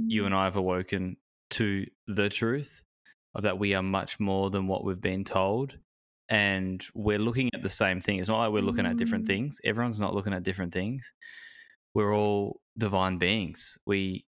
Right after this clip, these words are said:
Speaker 1: can literally, our thoughts, our energy create our reality. There's so many anecdotal evidence, so much anecdotal evidence now telling us, like, and, and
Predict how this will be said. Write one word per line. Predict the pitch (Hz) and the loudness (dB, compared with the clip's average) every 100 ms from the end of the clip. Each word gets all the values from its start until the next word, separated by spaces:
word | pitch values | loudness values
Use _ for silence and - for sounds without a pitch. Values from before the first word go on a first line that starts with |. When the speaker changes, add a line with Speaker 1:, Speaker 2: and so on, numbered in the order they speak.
| - | -6
Speaker 1:
can | 104 95 92 | -2 -2 0
literally, | 101 101 95 92 95 95 | 0 2 2 0 0 -2
our | 92 | -2
thoughts, | - 101 104 - - - - | 0 0 0 -2 -6 -6 -2
our | 101 - | -2 0
energy | 98 98 98 | 0 0 -2
create | - 101 95 | 0 0 2
our | 92 | 2
reality. | 92 95 95 92 | 2 2 2 0
There's | 92 95 | -2 -4
so | - 117 113 113 | -4 0 0 0
many | 107 101 101 | 0 0 0
anecdotal | 95 95 - 95 92 92 | 0 -2 -2 -2 0 -2
evidence, | 90 92 - - | -4 -4 -6 -2
so | 123 | -2
much | 127 - - | -2 -4 -2
anecdotal | 110 110 104 104 - | 0 0 -2 -2 -2
evidence | 98 95 95 92 | -4 -4 -6 -6
now | 92 90 92 90 | -4 -2 -2 -4
telling | - 101 98 95 | -4 -2 -2 -2
us, | 92 92 | -4 -6
like, | 92 _ _ - - - | -8 _ _ -20 -18 -8
and, | 101 - - | -8 -8 -6
and | 101 | -4